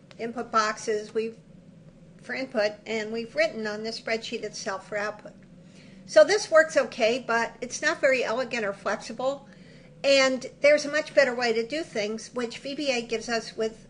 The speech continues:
a custom form called a user form. So to get started, I'm going to follow along in this blank workbook I've got. So let's go to the Developer tab and go over to Visual Basic.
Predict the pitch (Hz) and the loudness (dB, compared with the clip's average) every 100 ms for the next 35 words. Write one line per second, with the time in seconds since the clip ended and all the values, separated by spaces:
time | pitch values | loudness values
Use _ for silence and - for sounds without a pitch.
0 | - 226 269 262 - 262 240 202 214 - | -12 -8 -6 -6 -6 -10 -6 -6 -6 -4
1 | 220 214 226 247 190 - - 175 - - | -4 -4 -6 -8 -10 -12 -16 -16 -18 -20
2 | - - - - - - - - - - | -20 -20 -20 -20 -20 -20 -20 -20 -20 -20
3 | - - - - - 277 269 262 320 - | -20 -20 -14 -2 4 4 4 2 2 2
4 | - - 277 285 226 214 - 247 269 302 | -4 2 6 6 4 0 -4 -4 2 4
5 | 320 311 302 233 247 226 247 226 214 226 | 4 2 -6 -6 -4 -2 -4 -6 -4 -4
6 | 254 294 226 233 220 - 240 240 233 214 | -4 -4 -4 -4 -6 -6 -4 -4 -4 -6
7 | 208 214 202 202 - - 190 196 - - | -4 -8 -6 -10 -10 -8 -8 -8 -14 -20
8 | - - - - - - 294 254 247 285 | -20 -20 -20 -20 -12 -2 0 2 2 0
9 | - - 294 302 285 285 226 226 220 226 | 0 4 4 4 0 -2 -4 -4 -2 -4
10 | 220 - 208 202 220 220 226 240 240 254 | -6 -6 -6 -6 -8 -10 -6 -6 -4 -6
11 | 233 226 226 226 214 208 220 226 - - | -8 -6 -6 -6 -8 -4 -2 -2 -6 -12